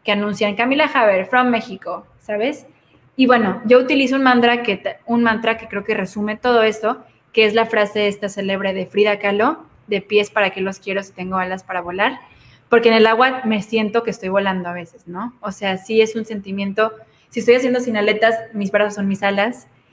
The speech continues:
y si ya dejo de moverme y estoy en free fall, estoy volando. Entonces eso también es un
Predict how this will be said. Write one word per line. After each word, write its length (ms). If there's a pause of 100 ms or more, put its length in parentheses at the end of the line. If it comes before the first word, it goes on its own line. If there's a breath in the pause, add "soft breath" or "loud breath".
(200 soft breath)
y 100
si 280
ya 220
dejo 320
de 80
moverme 340
y 40
estoy 220
en 120
free 200
fall, 280
estoy 320
volando. 720 (560 soft breath)
Entonces 400
eso 160
también 260
es 140
un 260